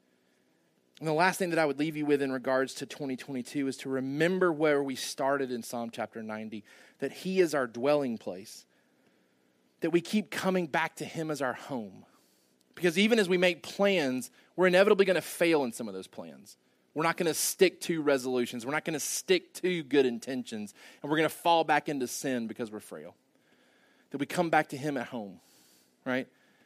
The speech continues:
Uh, we, we think about the prodigal son who would return to his father who was waiting for him with open arms, right? God is our dwelling place. He is our home. I wanna leave you with Deuteronomy thirty-three twenty-seven.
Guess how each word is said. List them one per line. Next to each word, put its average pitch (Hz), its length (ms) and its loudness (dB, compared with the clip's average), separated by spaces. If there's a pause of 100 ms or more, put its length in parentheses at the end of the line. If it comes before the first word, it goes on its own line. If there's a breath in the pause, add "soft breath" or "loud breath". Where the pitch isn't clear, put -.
(100)
Uh, 127 160 -4
we, 135 120 -4
we 135 160 -2
think 180 200 2
about 170 140 6
the 135 80 -2
prodigal 160 380 2
son 156 320 0
who 143 160 2
would 135 120 0
return 165 520 0
to 147 140 -6
his 127 220 -6
father 147 520 -2
who 135 100 -6
was 131 160 -4
waiting 147 560 2
for 135 140 -8
him 135 180 -8
with 120 80 -6
open 120 300 -8
arms, 104 320 -14 (200 soft breath)
right? 151 200 -2 (200 soft breath)
God 156 220 4
is 160 60 0
our 147 100 0
dwelling 123 400 0
place. 101 280 -10
He 135 100 -2
is 123 100 -2
our 120 80 0
home. 117 540 -4
I - 180 -20
wanna 170 160 2
leave 165 220 4
you 156 80 2
with 135 180 0
Deuteronomy 147 480 4
thirty-three 143 520 -2
twenty-seven. 113 580 -6